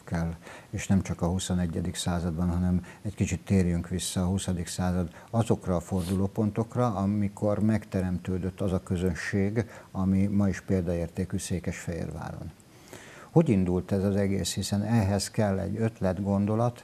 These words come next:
és ráadásul a, ugye azt mondják, hogy aki tervet mond, csak eshetőségre gondol.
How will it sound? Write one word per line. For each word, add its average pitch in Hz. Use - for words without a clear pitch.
és -
ráadásul 92
a, 107
ugye 101
azt 98
mondják, 92
hogy 95
aki 87
tervet 90
mond, 92
csak -
eshetőségre 90
gondol. 95